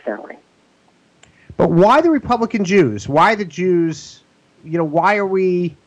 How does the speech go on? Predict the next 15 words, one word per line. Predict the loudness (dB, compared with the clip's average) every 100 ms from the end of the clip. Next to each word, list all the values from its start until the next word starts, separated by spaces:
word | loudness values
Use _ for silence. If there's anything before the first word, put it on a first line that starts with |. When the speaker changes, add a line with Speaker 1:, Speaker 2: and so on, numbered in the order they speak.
| _ _ -8
Speaker 2:
looking | -4 -4 -4 -2
at | 0 2 0 -2 _ _ _
the | -4 -2 -2 -4 -8 _ _ -4
leadership? | 0 0 2 0 -2 -8 -4
I | 2
mean, | 2 0 -16 _ -12
I, | -10 -4
and | -2 0
I've, | 0 0 -4 -12 _ _ _ _ -4
I | -2
guess | 0 0 0
you | -2
could | -2 0
look | 0 0
at, | 0 0 0 -4